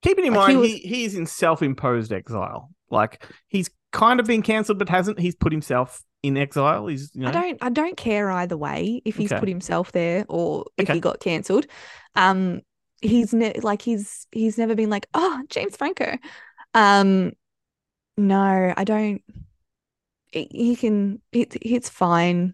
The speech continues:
Speaker 2: whether
Speaker 1: Take a
Speaker 2: he stays or goes.
Speaker 1: Okay, he was,
Speaker 2: No.
Speaker 1: he, like, in my mind, he was possibly the most prolific, um, filmmaker in Hollywood.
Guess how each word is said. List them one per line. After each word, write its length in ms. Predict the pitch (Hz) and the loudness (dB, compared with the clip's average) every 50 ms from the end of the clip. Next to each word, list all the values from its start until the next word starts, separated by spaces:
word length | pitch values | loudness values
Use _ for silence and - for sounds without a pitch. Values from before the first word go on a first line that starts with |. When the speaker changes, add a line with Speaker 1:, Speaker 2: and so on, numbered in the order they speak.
| - _ _ | -6 _ _
Speaker 2:
whether 220 | - 190 190 180 165 | 0 4 4 4 6
Speaker 1:
Take 120 | 170 160 | 4 4
a 40 | 165 | 2
Speaker 2:
he 60 | 175 | 2
stays 320 | - - 151 165 175 175 | 0 -2 -4 -4 -2 -2
or 80 | 175 170 | -2 -2
goes. 400 | - 165 160 165 160 160 170 175 | -2 -2 -2 -2 -2 -2 -2 -4
Speaker 1:
Okay, 100 | 175 - | -6 -4
he 140 | 165 196 208 | 0 2 4
was, 180 | 190 180 170 | 4 4 2
Speaker 2:
No. 100 | 160 151 | 2 0
Speaker 1:
he, 260 | 147 214 240 - - - | -2 -2 -2 -4 -4 -2
like, 220 | 175 165 - - - | -2 -2 -2 -2 -6
in 180 | 175 - 180 | -4 0 2
my 220 | 165 151 160 214 233 | 2 4 4 2 2
mind, 340 | 175 135 151 151 120 110 113 | 2 0 0 0 -2 -2 -2
he 180 | 143 160 180 | -2 -2 -2
was 420 | 165 151 156 143 135 131 123 - _ _ _ _ _ _ _ _ _ _ _ | -2 2 2 2 2 2 0 -6 _ _ _ _ _ _ _ _ _ _ _
possibly 340 | - 160 143 - 147 139 127 | -4 -4 -2 -2 -2 -4 -2
the 160 | 123 135 131 | 0 0 0
most 220 | 127 123 120 117 - | 0 0 -2 -4 -6
prolific, 460 | - 135 120 117 113 123 113 - - _ _ _ _ _ _ _ _ _ _ _ _ _ _ | -8 -8 -8 -6 -6 -6 -8 -8 -12 _ _ _ _ _ _ _ _ _ _ _ _ _ _
um, 380 | - 127 123 117 117 113 110 110 - | -2 -2 -2 0 -2 -4 -4 -6 -4
filmmaker 540 | - 123 120 110 110 - - 104 107 107 - _ _ _ | -4 -2 -2 -2 -4 -4 -4 -6 -6 -6 -10 _ _ _
in 120 | - 117 110 | -10 -10 -6
Hollywood. 400 | - 120 143 165 156 - - | -4 -4 -4 -4 -4 -6 -12